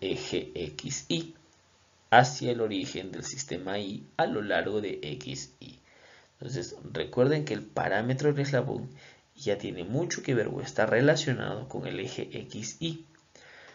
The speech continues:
Y el ángulo de giro del eslabón es el ángulo de rotación de Z I menos uno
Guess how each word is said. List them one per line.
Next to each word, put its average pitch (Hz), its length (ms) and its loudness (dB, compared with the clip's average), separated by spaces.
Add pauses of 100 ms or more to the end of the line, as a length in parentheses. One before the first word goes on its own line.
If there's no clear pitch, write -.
(240)
Y 135 120 10
el 123 120 10
ángulo 190 420 4
de 165 100 2
giro 151 300 2
del 107 160 2
eslabón 131 560 4 (120)
es - 180 -6
el 95 140 -2
ángulo 110 380 0
de 107 120 4
rotación 95 520 -2
de 139 120 -4
Z - 340 0
I 123 80 2
menos 147 360 0
uno 135 320 -6